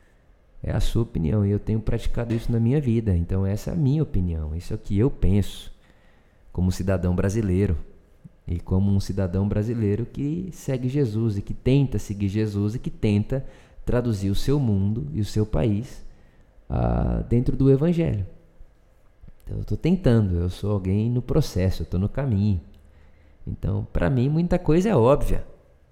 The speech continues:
né? Mas eu não vou considerar óbvio pra você aquilo que eu considero óbvio pra mim.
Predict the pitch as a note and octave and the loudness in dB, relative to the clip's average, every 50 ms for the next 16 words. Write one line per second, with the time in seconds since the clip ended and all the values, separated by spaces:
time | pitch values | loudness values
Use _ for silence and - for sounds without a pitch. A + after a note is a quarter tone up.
0 | - - - - - - - E2+ F#2+ - - - - - - - - - _ _ | -20 -20 -20 -20 -20 -12 -8 -6 -6 -6 -8 -12 -18 -20 -20 -20 -20 -20 _ _
1 | - - - - A2 G#2+ G#2 G#2+ A#2 A#2 B2 B2 B2 B2+ D#3 D#3 B2 C3 C#3+ C#3 | -20 -16 -8 -4 0 2 2 4 4 4 4 2 2 2 0 0 2 2 0 0
2 | - - C#3+ D#3 D#3 - C3+ B2 A2+ A2 G#2+ G#2+ G2+ F#2 G2 A2+ A#2 A2 G#2 G2+ | 0 0 -2 0 0 -2 -2 0 2 2 2 4 4 4 6 6 6 4 2 2
3 | - - G#2 G#2 G2 G2 F#2 - - G#2 G#2 G#2 - A2 G#2+ G#2+ - G#2+ - G#2 | 4 6 6 6 4 2 -2 -2 -2 -2 -2 -2 -2 -4 -4 -2 -4 -4 -4 -4
4 | G#2+ - G2 G2+ G#2+ G#2 G#2 G2+ G2 F#2+ F#2 G2 F#2+ - - C3+ C#3+ C3 F#2+ E2 | -4 -4 -4 -4 -2 -2 0 0 0 0 0 0 -2 0 2 2 4 4 2 2